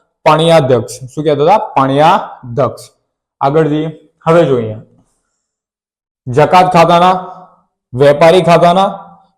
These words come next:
પછી જે વહાણવટ ખાતાના અને સીમાપાલ ખાતાના, આ બધાના શું છે? વહીવટો છે જે તમને દેખાય છે. આગળ જઈએ.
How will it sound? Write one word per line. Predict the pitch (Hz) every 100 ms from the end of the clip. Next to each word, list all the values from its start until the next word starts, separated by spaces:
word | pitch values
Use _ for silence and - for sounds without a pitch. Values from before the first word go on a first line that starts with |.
| -
પછી | 139 160 160 170 170 170 - _ 127
જે | 135 160 156 135 113 - - 117
વહાણવટ | 139 147 170 160 165 170 -
ખાતાના | 156 156 170 185
અને | - 156 156
સીમાપાલ | - 156 170 170 175
ખાતાના, | 147 135 139 147
આ | 170
બધાના | 190 175 156 170 175
શું | 180 156
છે? | 165 175 - - -
વહીવટો | 135 139 151 156
છે | 147 151
જે | 143 156
તમને | 139 139 180 226 - _
દેખાય | 131 135 127 110
છે. | 120 -
આગળ | 143 135
જઈએ. | 123 107